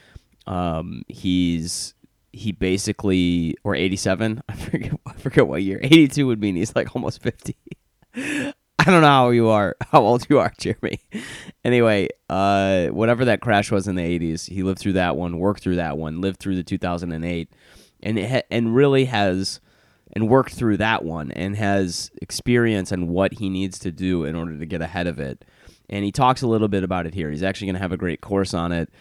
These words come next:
um, on four twenty. <laughs> But he's gonna have it. I'll have it linked in the show notes. But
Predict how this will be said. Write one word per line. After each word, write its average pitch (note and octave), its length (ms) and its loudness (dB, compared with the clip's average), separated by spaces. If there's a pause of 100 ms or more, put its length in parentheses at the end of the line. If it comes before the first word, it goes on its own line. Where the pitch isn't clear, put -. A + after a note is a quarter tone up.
(280)
um, E2+ 380 -2
on E2+ 400 -4
four A2 320 0
twenty. B2 560 2
<laughs> F3+ 920 2 (500)
But G2 80 -4
he's G#2+ 120 -2
gonna C3 200 2
have A2+ 200 2
it. G#2 60 2
I'll G2 120 2
have A2+ 120 2
it G2 60 0
linked G2+ 240 0
in F#2+ 80 -2
the F2 80 0
show F#2 200 -4
notes. E2+ 300 -2
But E2 240 -2